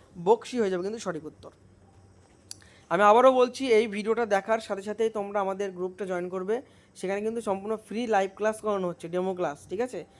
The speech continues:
আমরা হয়তো দুটো তিনটে হার্ডলি ক্লাস দিতে পারবো ডেমো,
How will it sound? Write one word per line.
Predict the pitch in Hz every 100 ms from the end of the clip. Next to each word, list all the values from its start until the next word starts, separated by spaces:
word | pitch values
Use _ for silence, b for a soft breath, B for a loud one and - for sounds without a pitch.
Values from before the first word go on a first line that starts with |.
| b -
আমরা | 165
হয়তো | 208 226
দুটো | 196 196
তিনটে | 202 208 214 214
হার্ডলি | 185 180 196 202
ক্লাস | 196 190 190 -
দিতে | 180
পারবো | 185 180 175
ডেমো, | 170 156